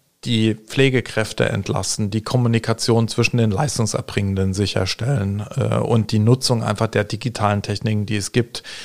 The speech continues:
wirklich in der Fläche ausrollen. Das ist eigentlich sozusagen mein Kernanliegen,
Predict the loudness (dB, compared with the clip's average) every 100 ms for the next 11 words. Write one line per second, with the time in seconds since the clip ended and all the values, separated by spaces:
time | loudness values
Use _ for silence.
0 | -12 0 2 2 0 2 2 2 2 2
1 | 4 2 0 -6 -2 -2 0 -4 -6 -2
2 | 0 0 0 -2 -2 -6 -2 0 0 -2
3 | -4 -4 -4 0 2 2 2 2 0 -4
4 | -10 -6 -4 -2 -4 -6 -6 -8 -8